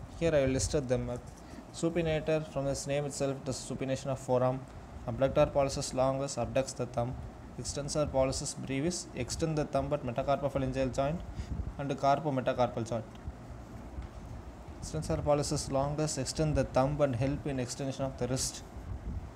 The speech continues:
Extensor indicis extend the index finger and helps in extension of wrist. These are the actions that are based on the names of these muscles, so it can be easily remembered. Here I have demonstrated a picture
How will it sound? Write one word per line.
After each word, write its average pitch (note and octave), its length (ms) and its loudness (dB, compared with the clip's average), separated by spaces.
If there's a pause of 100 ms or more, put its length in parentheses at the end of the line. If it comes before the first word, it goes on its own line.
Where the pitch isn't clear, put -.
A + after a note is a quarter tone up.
(360)
Extensor C#3+ 460 0
indicis C#3 360 2
extend D#3 380 0
the D3 60 4
index C3+ 380 0
finger D3 240 0
and D#3 180 2
helps C3 240 2
in D3+ 100 -2
extension C3 420 -2
of B2 180 -2
wrist. - 280 -4 (840)
These D#3+ 180 0
are D#3+ 120 4
the F3 220 -2 (1040)
actions F3 480 0
that D3 140 2
are C3+ 100 0
based D3+ 300 2
on D3 60 -6
the D3+ 80 0
names B2+ 420 -2
of C#3+ 220 -2
these D#3 260 -4
muscles, A#2+ 440 -4 (440)
so F3+ 180 4
it E3+ 140 6
can D3 160 2
be D3+ 80 2
easily C#3+ 320 0
remembered. A#2 400 -4 (3000)
Here E3 180 4
I D#3+ 100 4
have D3+ 180 2
demonstrated C#3+ 560 0
a C3 40 0
picture E3 500 2